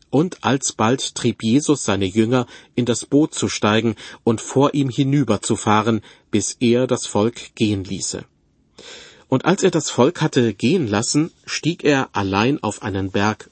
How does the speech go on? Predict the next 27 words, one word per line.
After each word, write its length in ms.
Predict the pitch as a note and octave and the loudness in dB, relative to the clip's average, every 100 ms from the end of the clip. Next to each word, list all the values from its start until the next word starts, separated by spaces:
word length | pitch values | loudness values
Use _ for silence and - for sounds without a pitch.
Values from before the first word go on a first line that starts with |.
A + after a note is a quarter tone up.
| - | -8
um 180 | G#2+ G#2+ | -8 -4
zu 140 | C3 | -4
beten. 540 | - G#2 F#2 A#2 G#2 - _ _ _ _ _ _ - | -2 -4 -4 -10 -12 -16 _ _ _ _ _ _ -6
Und 200 | G2+ G2+ | -4 -4
am 140 | G2 | -4
Abend 480 | - G#2+ C#3 C#3 - _ - | 0 0 0 -4 -6 _ -4
war 260 | G2 G#2 - | 0 0 0
er 140 | G#2+ | -4
dort 420 | - F#2+ F#2 - - | -2 -2 -4 -8 -8
allein. 500 | A2+ G#2+ G2+ A2+ C3+ _ _ _ _ _ _ _ _ _ _ - - - _ _ _ - | -4 -2 -4 -6 -14 _ _ _ _ _ _ _ _ _ _ -20 -20 -20 _ _ _ 0
Auffällig 460 | A2+ C3+ D#3+ D#3 - | 2 4 2 2 -2
ist 220 | - - | -6 2
hier 120 | C#3+ | 2
die 120 | B2 | 2
Formulierung, 800 | - A#2 A2 G#2+ A2+ C3+ C#3 C#3 - _ _ | -2 0 0 0 0 2 0 -2 -14 _ _
"Alsbald 880 | - A2 C3 - - A2 A2 A2+ - _ | -2 0 0 -4 -2 0 0 -2 -8 _
trieb 480 | - - C#3 F3 - - | -6 -2 -2 -2 -8 -4
Jesus 480 | G#2+ C3+ C#3 B2 | 0 0 0 -2
seine 180 | A#2 G#2+ | 0 0
Jünger, 480 | G2 A2 A2+ A#2 G#2+ - - _ | 2 2 4 2 0 -8 -20 _
in 100 | A2+ | -4
das 160 | A#2 - | -4 -2
Boot 300 | A#2 G2+ - | -2 -2 -4
zu 100 | G#2 | -6
steigen." 460 | - D2 C#2+ - - _ _ - - | -6 -6 -6 -10 -16 _ _ -20 -8
Das 160 | B2+ - | -2 0
heißt, 260 | E3 - | 0 0